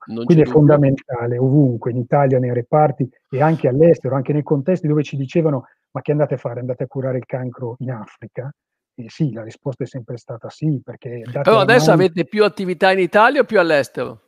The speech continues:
Speaker 2: Ne abbiamo metà e metà. Parliamo
Speaker 1: Ah,
Speaker 2: di
Speaker 1: metà e
Speaker 2: più
Speaker 1: metà.
Speaker 2: dell'Italia, parliamo di più dell'Italia anche perché ci siamo arrivati dopo tanti anni, soprattutto in Africa, ma anche in Ucraina, Chernobyl, post Chernobyl.
Speaker 1: Quindi il vostro
Speaker 2: Da
Speaker 1: sito
Speaker 2: qual-
Speaker 1: web è w w w soleterre punto it, è così?
Speaker 2: Sol-,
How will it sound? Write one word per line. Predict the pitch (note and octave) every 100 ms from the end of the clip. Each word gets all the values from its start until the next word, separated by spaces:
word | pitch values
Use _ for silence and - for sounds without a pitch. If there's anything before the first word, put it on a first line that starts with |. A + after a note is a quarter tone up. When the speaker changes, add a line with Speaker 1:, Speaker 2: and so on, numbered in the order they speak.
| _ _ - -
Speaker 2:
Ne | E3+
abbiamo | A#3+ C#4+
metà | A#3+ G#3+ C4+
e |
metà. | A#3+ E3 - -
Parliamo | - F#3+ A3+
Speaker 1:
Ah, | F3+
Speaker 2:
di |
Speaker 1:
metà | F#3+ F#3+
e |
Speaker 2:
più | D#3+
Speaker 1:
metà. | E3
Speaker 2:
dell'Italia, | B2 - E3 G3+ A3 G#3+ E3+
parliamo | C#3+ F3
di | E3
più | G3+
dell'Italia | F3+ E3+ D3 G#3+ A#3+
anche | E3+ C#3
perché | C#3+ C3 D#3
ci | -
siamo | - D#3
arrivati | C#3+ C#3+ E3 C3+
dopo | C3 -
tanti | B2+ B2+ C#3+
anni, | D3 D3+ C3
soprattutto | - A#2 B2 - B2 C3 A#2 _ _
in | - D3+
Africa, | F#3+ E3 B2+
ma | B2
anche | B2 A#2+ B2
in | A2+
Ucraina, | A2 - G#2+ D3 D3+ A#2+
Chernobyl, | A2+ C#3 D3 B2+ A#2 A#2
post | - B2+ -
Chernobyl. | D3+ C#3+
Speaker 1:
Quindi | B2 F3+
il | F3
vostro | G3+ G#3+
Speaker 2:
Da | F3
Speaker 1:
sito | G#3 E3
Speaker 2:
qual- | G3 A#3+ C4
Speaker 1:
web | A#3+
è | G#3
w | E3 G3+
w | G3+ G3+ G#3+ B3+
w |
soleterre | G#3 - - - - G3 G#3 F#3+ - G#3+ A#3 A3 G#3+
punto | - G3+ F3+
it, | E3+ G3 A3 C4
è |
così? | D3+ C#3+ E3+ G#3+
Speaker 2:
Sol-, | G3+ G#3+